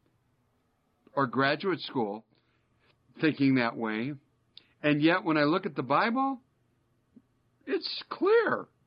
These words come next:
It's obvious. It's what Jesus did. <clears throat> It's what Paul did. It's what Luke did. It, it's what they all did. Well, that's number ten. Just a couple of more. Number eleven.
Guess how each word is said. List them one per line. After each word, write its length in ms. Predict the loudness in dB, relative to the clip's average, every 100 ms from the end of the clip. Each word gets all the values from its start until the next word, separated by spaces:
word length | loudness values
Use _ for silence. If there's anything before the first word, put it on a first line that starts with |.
| _ _ -4
It's 220 | -2 -2 -2
obvious. 640 | 0 2 2 0 -2 -6 -14 -18 _ _ _ _ _
It's 160 | -4 0
what 200 | 0 0
Jesus 480 | 2 2 2 -4 -4
did. 320 | -4 -4 -6 -14 _ _ _ _ _
<clears throat> 280 | -8 -8 -10 -16 _
It's 160 | -6 -2
what 200 | -4 -2
Paul 340 | 0 2 2
did. 300 | 2 -2 -4 -14 _ _ _ -10
It's 180 | -4
what 160 | 0 0
Luke 360 | 2 0 0 0
did. 180 | -2 0
It, 200 | -2 -2
it's 180 | -2
what 180 | -2 0
they 120 | 0
all 340 | -2 -2 -2 -2
did. 460 | 0 -2 -2 -10 -20 _ _ _ _ _ _ _ _ _ _ _ _ -12
Well, 200 | -6 -2
that's 260 | -2 0
number 220 | -2 -2
ten. 500 | -2 -2 -2 -2 -8 -20 _ _ _ -20 _ -4
Just 220 | -2 -2
a 60 | -2
couple 280 | -2 0
of 80 | 0
more. 300 | 2 4 2
Number 340 | 2 2 4 2
eleven. 560 | 4 2 2 -2 -4